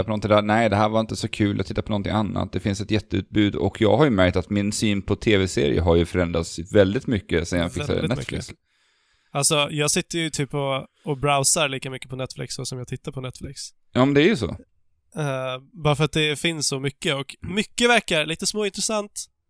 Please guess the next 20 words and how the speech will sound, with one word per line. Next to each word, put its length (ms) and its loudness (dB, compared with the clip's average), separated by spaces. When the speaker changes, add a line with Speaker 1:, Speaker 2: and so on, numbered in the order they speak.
Speaker 2:
men 240 -4
väldigt, 360 0
väldigt 240 0
lite 500 -4
verkar 480 -6
så 240 4
pass 180 2
intressant 440 0
att 80 -6
jag 100 -6
faktiskt 400 -6
ofta 340 -4
tar 180 -2
mig, 460 -6
tar 140 0
mig 120 2
an 140 0
och 80 -6
klickar 380 -4
på 380 -8